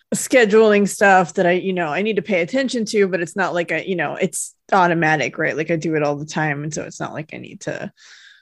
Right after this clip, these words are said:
focus super hard. And so, like, I'll listen to that kind of stuff where I can kinda, like, half pay attention. But then if I miss something, it's not the end of the world 'cause I already kinda know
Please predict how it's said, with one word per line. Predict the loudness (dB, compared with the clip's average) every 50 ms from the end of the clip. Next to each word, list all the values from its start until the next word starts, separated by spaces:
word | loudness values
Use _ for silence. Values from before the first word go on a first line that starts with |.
| _ -2
focus | 0 0 2 2 0 -2 -2
super | -2 -4 -2 0 0 2
hard. | 4 4 4 4 4 2 2 0
And | -2 -6
so, | -6 -6 -6 -4
like, | -4 -4 -4 -4 -6 -2
I'll | -2 0 0
listen | 0 0 -2 -2 -2
to | -2 0
that | 0 -2 -4 -2
kind | -4 -4 -4
of | -4 -6
stuff | -8 -8 -10 -10 -8 -6
where | -4 -4
I | -4
can | -4 -8 -10
kinda, | -6 -6 -6 -4 -4
like, | -6 -6 -2
half | 0 0 0 0 0
pay | 2 2 2
attention. | 2 2 -2 -4 -4 -4 -4 -4 -4 -2 -2 -4
But | -4 -6 -8 -6
then | -6 -8 -8 -8 -12 -16 -12
if | -6 -4
I | -4 -2
miss | -2 -2 -4 -4
something, | -4 -6 -6 -6 -6 -8
it's | -8 -8
not | -10 -12 -10
the | -8
end | -10 -8
of | -8
the | -10 -8
world | -6 -6 -6 -6 -6 -8 -10
'cause | -10 -8 -4 -2
I | -2
already | 0 0 -2 -4
kinda | -6 -8 -8 -8 -6
know | -6 -4 -4 -2 -2 -4 -4 -6 -8